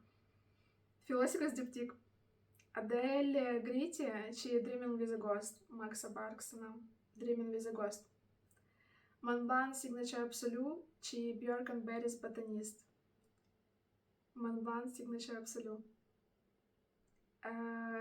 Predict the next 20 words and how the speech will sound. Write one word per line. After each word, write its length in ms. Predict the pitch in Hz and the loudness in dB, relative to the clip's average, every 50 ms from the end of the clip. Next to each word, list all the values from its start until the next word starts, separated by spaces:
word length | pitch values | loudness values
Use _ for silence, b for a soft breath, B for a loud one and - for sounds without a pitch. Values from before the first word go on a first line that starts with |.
| 226 226 | 2 2
Le 80 | 233 247 | 2 2
Fin 220 | 247 269 269 262 | 2 0 0 2
de 80 | 254 269 | 4 4
Monde, 480 | 262 262 262 277 339 359 349 339 - - B B B B B B B B _ _ _ _ - | 4 4 4 2 2 2 2 2 0 -2 B B B B B B B B _ _ _ _ -6
е, 640 | 233 226 226 226 226 226 220 220 220 220 214 214 220 - - _ _ _ _ _ _ _ _ _ _ _ _ _ _ _ _ _ _ _ _ _ _ _ _ _ - | -4 -2 -2 0 0 0 0 0 -2 -2 -2 -4 -6 -10 -18 _ _ _ _ _ _ _ _ _ _ _ _ _ _ _ _ _ _ _ _ _ _ _ _ _ -2
Eldo 500 | 226 226 226 208 208 220 214 214 214 233 233 - - _ _ - | 0 0 0 0 2 0 0 0 -2 -4 -8 -12 -20 _ _ -8
чи 880 | - - - 240 240 240 240 247 247 247 247 247 247 240 233 233 226 226 | -6 -4 -2 -2 -2 -2 -2 -2 -2 -2 2 4 6 6 6 6 2 0
Монтевенера 600 | 226 233 233 233 240 233 233 233 240 240 247 247 | 0 0 0 0 0 0 0 2 2 2 2 2
Нарциса 460 | 240 226 226 233 - 240 240 - 240 | 0 0 -2 -2 -4 -4 -4 -4 -4
та 100 | 233 226 | -4 -4
Арміна? 460 | 226 233 233 226 226 220 214 208 208 208 - - - _ _ _ _ _ _ _ _ _ _ _ _ _ _ _ _ _ _ _ _ _ _ _ _ _ _ _ - - _ _ _ _ | -4 -4 -4 -4 -2 -2 -2 -2 -4 -6 -8 -14 -20 _ _ _ _ _ _ _ _ _ _ _ _ _ _ _ _ _ _ _ _ _ _ _ _ _ _ _ -20 -20 _ _ _ _
Le 160 | - 233 233 247 | -4 -2 -2 0
Fin 180 | 277 269 262 | 0 0 2
de 100 | 254 247 | 2 2
Monde. 320 | 240 233 226 226 226 226 233 226 - - - _ _ _ _ _ _ _ _ _ _ _ _ - b b b b b b b b b b b b b _ _ - - | 2 2 2 2 0 -2 -6 -10 -12 -14 -20 _ _ _ _ _ _ _ _ _ _ _ _ -20 b b b b b b b b b b b b b _ _ 10 12
Уху! 1300 | 508 554 571 539 554 571 587 587 587 571 554 554 554 554 - - - - - - 403 359 - 392 403 - | 12 12 12 12 12 12 12 12 12 12 12 12 12 12 12 12 8 6 8 8 8 8 8 6 6 6
<laughs> 500 | - - - - - - - - _ - | 2 -4 -12 -14 -16 -18 -20 -20 _ -2
Ще 260 | - - 330 320 311 | 4 10 12 12 12
один 120 | 311 311 | 12 10
раунд. 560 | 302 302 302 - 277 269 262 254 247 254 - | 8 10 12 12 12 10 8 4 0 -4 -10